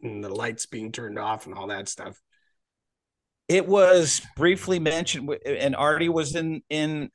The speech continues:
Speaker 2: in studio for that. There was talk about how he, he was going to w-,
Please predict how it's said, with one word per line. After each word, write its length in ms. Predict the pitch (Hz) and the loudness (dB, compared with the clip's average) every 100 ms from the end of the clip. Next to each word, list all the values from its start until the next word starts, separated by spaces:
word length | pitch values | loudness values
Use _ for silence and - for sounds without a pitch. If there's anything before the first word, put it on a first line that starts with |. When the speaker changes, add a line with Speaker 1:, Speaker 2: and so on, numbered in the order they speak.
| - | -4
Speaker 2:
in 200 | 147 147 | -2 -2
studio 400 | - 151 151 151 | -4 -6 -2 -4
for 180 | 147 147 | -2 -4
that. 340 | 147 147 143 - | -2 0 -2 -4
There 220 | 127 139 | -4 0
was 260 | 151 156 - | 0 -2 0
talk 320 | 151 143 143 | 0 0 -2
about 300 | 131 127 123 | -2 -2 -2
how 300 | 135 127 123 | -2 -2 -4
he, 220 | 131 123 123 | -6 -8 -10
he 120 | 123 127 | -10 -6
was 180 | 120 | -6
going 180 | - 123 | -4 -4
to 80 | 120 | -2
w-, 140 | 117 | -6